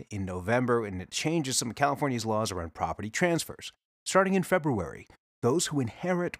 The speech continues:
property have to use it as their primary residence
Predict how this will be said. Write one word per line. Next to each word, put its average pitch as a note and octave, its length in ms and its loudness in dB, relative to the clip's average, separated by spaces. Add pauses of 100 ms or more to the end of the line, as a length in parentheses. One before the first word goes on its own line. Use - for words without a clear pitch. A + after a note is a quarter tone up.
property G#2+ 520 -2
have F2 300 -2
to F3 80 0
use D#3 300 0
it E2+ 160 -6 (160)
as G2+ 260 0
their G2 160 0
primary D#3 640 0
residence C#3 580 -2